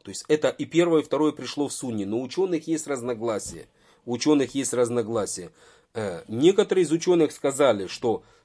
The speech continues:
сподвижники как передавали? Некоторые сподвижники передавали, то есть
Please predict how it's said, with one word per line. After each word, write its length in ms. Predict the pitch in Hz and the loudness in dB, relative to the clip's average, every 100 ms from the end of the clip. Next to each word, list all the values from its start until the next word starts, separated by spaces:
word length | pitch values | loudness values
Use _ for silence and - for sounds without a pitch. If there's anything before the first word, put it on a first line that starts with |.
| _ 92 | _ -14
сподвижники 800 | - 120 120 139 180 143 135 127 | -6 0 0 0 -2 -2 -2 -2
как 260 | 113 139 - | 2 0 2
передавали? 580 | 120 110 110 98 90 | -4 -2 -2 -2 -4
Некоторые 460 | 90 135 139 135 131 | -4 -4 -2 -2 -4
сподвижники 640 | - 131 135 151 262 - 127 | -2 -4 0 -2 -2 -6 -6
передавали, 760 | 135 123 123 131 151 120 104 - _ | -4 -2 0 4 4 4 -4 -8 _
то 60 | 110 | -6
есть 280 | 107 - | -6 -8